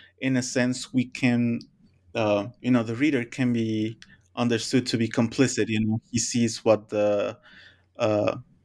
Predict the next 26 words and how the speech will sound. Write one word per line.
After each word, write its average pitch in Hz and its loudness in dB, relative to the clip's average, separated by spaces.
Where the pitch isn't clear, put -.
what 117 4
this 113 -2
character 147 -2
is 131 0
going 123 0
through. 117 0
So, 110 0
um, 107 -2
you're 113 0
supposed 123 2
to - -4
feel - -2
empathy, 123 0
but 110 -2
then, 113 0
um, 107 0
there 110 4
was 110 -2
another 123 2
reading 113 0
of 101 0
the 107 0
novel 104 2
where 104 2
we're 104 0
just, - -4